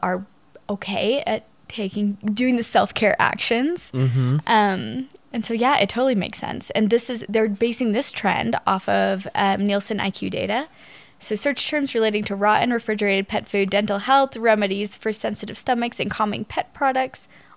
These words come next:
Speaker 1: all spiked in twenty twenty-two. So we're taking a look at our fur babies and saying, "Hey, we love you, we value you, we want you to be, live your optimal life."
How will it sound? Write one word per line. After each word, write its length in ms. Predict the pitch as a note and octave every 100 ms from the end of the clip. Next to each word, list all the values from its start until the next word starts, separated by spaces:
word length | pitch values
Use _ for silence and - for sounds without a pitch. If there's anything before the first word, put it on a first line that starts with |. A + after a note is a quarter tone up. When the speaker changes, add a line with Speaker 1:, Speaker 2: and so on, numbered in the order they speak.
| -
Speaker 1:
all 80 | G#3+
spiked 960 | - - - - - - - - - -
in 120 | G#3+
twenty 340 | G3+ - G3 A3
twenty-two. 580 | - - B3+ - - B3+ - _ _ _ - - - - -
So 140 | - -
we're 80 | B3+
taking 340 | D#4 D#4+ E4+
a 60 | D#4
look 160 | A#3+
at 60 | G#3
our 80 | G3+
fur 180 | -
babies 380 | - - - -
and 120 | B3+
saying, 520 | A3+ - G#2+ - A#3+ C4 - _ _ - - -
"Hey, 100 | G#4+ - - _ _ _ _ _ - _ _ _ _ _ - - _ _ _ _ - -
we 120 | D#4+
love 220 | E4 E4+
you, 200 | E4+ E4+
we 120 | D#4
value 340 | C#4+ C#4 D4 D4
you, 240 | C#4+ C#4+
we 120 | C4+
want 280 | B3+ B3+ -
you 60 | B3+
to 60 |
be, 280 | A#3+ A#3 A#3 - -
live 120 | - A#3+
your 120 | A#3+
optimal 540 | G#3 A3 - A3 G3+
life." 560 | G3 - - - - -